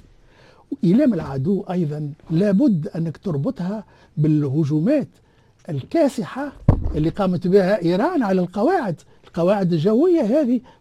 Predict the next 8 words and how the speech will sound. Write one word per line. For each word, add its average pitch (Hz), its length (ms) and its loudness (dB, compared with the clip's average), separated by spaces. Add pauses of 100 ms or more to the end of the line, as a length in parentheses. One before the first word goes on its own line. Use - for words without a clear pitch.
وين 185 260 0
وقع 202 400 -4
تدمير، 180 680 2 (360)
يعني 165 400 0 (380)
طائرات 226 520 0 (420)
وال-، 165 400 2
والمرابض. 180 720 2 (260)
واليوم 175 460 4